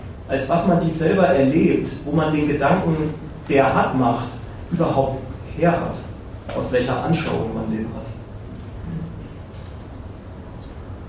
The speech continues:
Weil die, der Staat hat,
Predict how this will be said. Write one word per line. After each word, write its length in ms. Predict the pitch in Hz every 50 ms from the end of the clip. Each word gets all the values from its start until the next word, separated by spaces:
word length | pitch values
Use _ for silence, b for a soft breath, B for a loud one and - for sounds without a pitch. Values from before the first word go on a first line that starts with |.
| - - - - - - - - - - - - - - - - - - - -
Weil 360 | - 147 147 156 160 160 160 160
die, 600 | 165 160 156 156 156 151 147 147 139 143 - - - - - -
der 160 | 151 143 139 139
Staat 520 | - - 135 131 135 135 139 - - - - - - -
hat, 260 | 160 - - - -